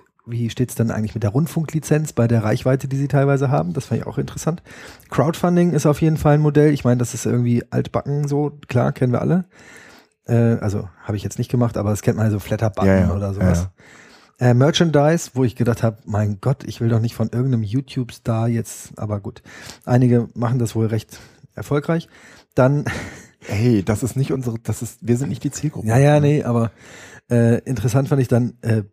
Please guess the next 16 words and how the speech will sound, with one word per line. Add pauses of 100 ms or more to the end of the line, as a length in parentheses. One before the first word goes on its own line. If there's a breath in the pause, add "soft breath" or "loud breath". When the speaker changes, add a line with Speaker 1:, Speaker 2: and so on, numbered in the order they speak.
(120)
Speaker 1:
Bücher
schreiben, (100)
Filme
machen,
Musik (100)
on
Tour
gehen. (680 soft breath)
Scheint
auch
ein
Geschäftsmodell
zu
sein.
Und, (180)
äh,